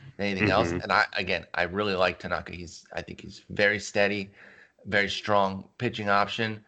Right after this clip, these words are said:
Speaker 1: But we're, we're already at seven, and he's here. And I don't know if people get, like, the game changer feel from him. Now, maybe they should. He's been a little bit, uh, up-down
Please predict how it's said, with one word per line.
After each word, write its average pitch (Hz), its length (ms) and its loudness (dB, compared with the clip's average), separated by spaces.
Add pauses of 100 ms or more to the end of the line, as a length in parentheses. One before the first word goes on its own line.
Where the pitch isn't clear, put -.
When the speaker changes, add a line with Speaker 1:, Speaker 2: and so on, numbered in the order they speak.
(400)
Speaker 1:
But - 340 2
we're, 107 380 -2
we're 123 160 4
already 117 160 6
at 92 100 -6
seven, 117 480 4
and 90 140 -8
he's 98 200 -8
here. 98 500 0 (400)
And 90 380 0 (360)
I 117 60 2
don't 117 100 4
know 110 140 2
if - 180 -12
people 104 240 -6
get, 95 240 -2
like, 87 380 -4
the 104 100 -6
game 101 420 -4
changer 117 380 -4
feel 123 280 -2
from 123 200 -2
him. 135 180 -2 (300)
Now, 165 120 8
maybe 214 260 6
they 330 200 0
should. - 380 2
He's 120 200 -4
been 170 200 4
a 196 40 6
little 156 300 4
bit, 135 420 0 (560)
uh, 98 460 2 (140)
up-down 117 640 0